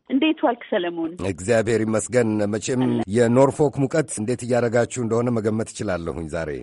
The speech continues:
Speaker 1: ይሞቃል ትንሽ፣ ያው እንደ ዋሽንግተን ነው፣ ግን የባሰ የሚሞቅ ይመስለኛል።
Speaker 2: አትላንቲክ ባህር ዳርቻም ስላላችሁ ትንሽ ጋል
Speaker 1: አዎ።
Speaker 2: ይላል ይመስላል የዛሬው። ለማንኛውም ትዝታ፣ እስቲ ምን ይሆን የዛሬ የኖርፎክ ጉዟችሁ ዓላማ?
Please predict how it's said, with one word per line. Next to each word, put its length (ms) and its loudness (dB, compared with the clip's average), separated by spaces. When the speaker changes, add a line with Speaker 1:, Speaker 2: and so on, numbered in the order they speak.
Speaker 1:
ይሞቃል 540 -4
ትንሽ፣ 320 -8
ያው 260 2
እንደ 200 -6
ዋሽንግተን 560 -6
ነው፣ 120 -4
ግን 200 -8
የባሰ 320 -4
የሚሞቅ 440 -8
ይመስለኛል። 520 -8
Speaker 2:
አትላንቲክ 720 -2
ባህር 260 0
ዳርቻም 500 0
ስላላችሁ 580 -4
ትንሽ 380 -6
ጋል 220 0
Speaker 1:
አዎ። 80 0
Speaker 2:
ይላል 280 0
ይመስላል 460 -4
የዛሬው። 380 -2
ለማንኛውም 880 4
ትዝታ፣ 420 -4
እስቲ 240 -4
ምን 200 4
ይሆን 300 2
የዛሬ 360 2
የኖርፎክ 800 -4
ጉዟችሁ 500 -6
ዓላማ? 280 -4